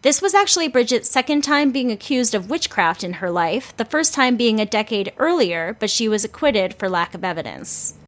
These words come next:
This time, she was accused for being, quote,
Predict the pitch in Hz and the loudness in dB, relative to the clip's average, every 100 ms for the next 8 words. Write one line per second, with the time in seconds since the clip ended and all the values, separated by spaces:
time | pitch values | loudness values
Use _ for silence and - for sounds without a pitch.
0 | _ _ - 294 311 - 285 269 262 - | _ _ 2 4 4 4 4 4 2 0
1 | 226 214 - 254 233 220 - 208 202 196 | 0 -2 -2 0 0 0 -2 -2 -2 -4
2 | - 185 170 - | -4 -2 -2 -4